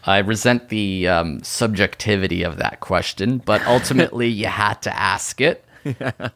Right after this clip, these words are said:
Speaker 1: You were hoping it tripped me up. It did for a second,
Speaker 2: <laughs> No, but
Speaker 1: and then we move on.
Speaker 2: It's an opening anything.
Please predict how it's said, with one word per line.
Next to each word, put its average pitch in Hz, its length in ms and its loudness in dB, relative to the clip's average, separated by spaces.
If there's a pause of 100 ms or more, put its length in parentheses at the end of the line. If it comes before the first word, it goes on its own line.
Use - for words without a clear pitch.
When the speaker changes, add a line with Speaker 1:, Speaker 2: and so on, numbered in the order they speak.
(140)
Speaker 1:
You 131 180 6
were 123 120 6
hoping 139 360 2
it 127 120 -2
tripped 131 320 -8
me 156 160 -4
up. - 320 -6 (360)
It 214 220 -2
did 151 260 6
for 196 200 2
a 185 100 6
second, 175 720 0
Speaker 2:
<laughs> - 40 -10
No, 185 200 0
but 113 160 -14
Speaker 1:
and 135 240 4
then 127 240 6
we 120 100 4
move 117 320 4
on. 65 460 0
Speaker 2:
It's - 80 -14
an 165 100 -2
opening 135 420 2
anything. 107 380 -8